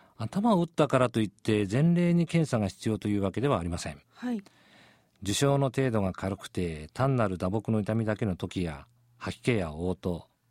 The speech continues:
Speaker 1: 手足の麻痺、言葉や記憶の障害など脳損傷を疑わせる所見がない場合には、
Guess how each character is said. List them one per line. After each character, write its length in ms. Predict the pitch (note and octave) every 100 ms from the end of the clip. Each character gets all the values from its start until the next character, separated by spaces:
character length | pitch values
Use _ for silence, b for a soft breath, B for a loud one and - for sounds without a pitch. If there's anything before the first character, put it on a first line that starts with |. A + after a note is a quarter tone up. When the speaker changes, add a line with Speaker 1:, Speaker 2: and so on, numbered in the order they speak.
| _ -
Speaker 1:
手 140 | C3
足 240 | A#2 - E2
の 100 | D2+
麻 160 | D#2
痺、 280 | F#2 E2+ C#2 _ _ b b b
言 200 | - -
葉 120 | A#2+ A2+
や 120 | F#2
記 160 | G#2+
憶 200 | A2 G#2+
の 100 | A2
障 240 | - A2 G#2
害 160 | G#2
な 120 | G2+ F#2+
ど 160 | F2 B B B -
脳 300 | F#2 B2 C#3+
損 180 | D#3 D3
傷 140 | A#2
を 80 | G2
疑 260 | F#2+ C3
わ 60 | C3
せ 100 | -
る 60 | G#2
所 140 | G2
見 220 | G2 A2 G#2+
が 80 |
な 160 | G#2+ E3
い 60 | B2+
場 140 | F#2
合 60 | E2+
に 160 | D#2+
は、 180 | C#2+